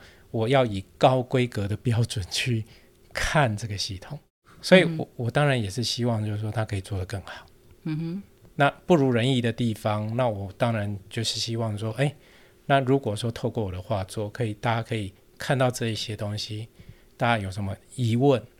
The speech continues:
Speaker 2: 嗯哼。
Speaker 1: 或者是觉得希望，
Speaker 2: 嗯。
Speaker 1: 或者是甚至觉得不好的地方，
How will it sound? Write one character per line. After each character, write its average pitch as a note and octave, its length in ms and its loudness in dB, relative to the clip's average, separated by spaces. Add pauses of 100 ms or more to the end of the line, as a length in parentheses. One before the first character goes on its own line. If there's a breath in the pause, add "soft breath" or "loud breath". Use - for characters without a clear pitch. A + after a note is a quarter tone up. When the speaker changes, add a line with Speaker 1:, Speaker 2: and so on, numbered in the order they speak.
(140)
Speaker 2:
嗯 D#3+ 80 -2
哼。 - 0 -
Speaker 1:
或 C#3 60 2
者 A#2+ 60 0
是 B2 100 0
觉 A#2 180 -2
得 G#2 220 -8 (460 soft breath)
希 B2 320 0
望， B2 220 2 (220)
Speaker 2:
嗯。 D3 380 -2 (400)
Speaker 1:
或 C3+ 100 -2
者 A#2 140 -4
是 A#2+ 320 -2 (440 soft breath)
甚 C3 240 0
至 B2 280 -2 (100)
觉 B2 160 0
得 A2+ 180 -2
不 - 140 -4
好 - 180 -2
的 G2+ 120 -4
地 G#2 180 -4
方， - 180 -8